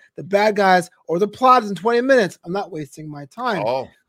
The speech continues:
Speaker 1: But
Speaker 2: that's
Speaker 1: the benefit of Lower Decks for me is that the time I got to it, all the episodes were uploaded. And episodes, like, what, eighteen minutes? <laughs>
Speaker 2: Yeah.
Speaker 1: Twenty-two minutes? So I was like, "All right, I'll, I'll give it a shot." Um,
Speaker 2: Right.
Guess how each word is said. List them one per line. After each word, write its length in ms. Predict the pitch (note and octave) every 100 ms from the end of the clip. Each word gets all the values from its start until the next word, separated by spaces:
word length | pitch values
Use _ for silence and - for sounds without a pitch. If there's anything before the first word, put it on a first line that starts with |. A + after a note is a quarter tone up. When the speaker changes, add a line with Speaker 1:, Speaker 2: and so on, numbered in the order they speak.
| _
Speaker 1:
But 120 | F2+
Speaker 2:
that's 100 | G#3+
Speaker 1:
the 100 | A3
benefit 460 | F#3 A3 B3+ A#3+ A3+
of 200 | G3 E3+
Lower 180 | F3+ F3+
Decks 240 | E3 E3+ -
for 140 | G#3
me 160 | E4+ F4
is 100 | G3
that 80 |
the 60 | E3+
time 280 | F3 F#3 D#3
I 60 |
got 260 | D3+ G#3 -
to 180 | - C#3+
it, 160 | C#3 - _
all 220 | F3+ F3+
the 160 | F3+ E3+
episodes 600 | E3+ D#3+ C#3 C#3+ - C3
were 80 | C3+
uploaded. 480 | G#3 F3 D3+ - -
And 120 | E3+
episodes, 320 | F3+ F3+ D#3+
like, 100 | C#3
what, 140 | A#2 -
eighteen 360 | D#3 E3+ F#3 F3+
minutes? 380 | F#3+ A3 - _ _ -
<laughs> 20 |
Speaker 2:
Yeah. 360 | C4 - B2
Speaker 1:
Twenty-two 460 | - C4+ B3 B3+ C4+
minutes? 340 | A3 A#3 C#4+
So 100 | A#3+
I 60 | G#3+
was 100 | C4
like, 100 | D4
"All 120 | F#4
right, 80 | A#3+
I'll, 180 | D#4 E3
I'll 320 | D#4 D#4 A3
give 180 | - C#3+
it 80 | C3
a 40 |
shot." 320 | - - D3 _ - - -
Um, 260 | F#3 F3+
Speaker 2:
Right. 100 | D#3+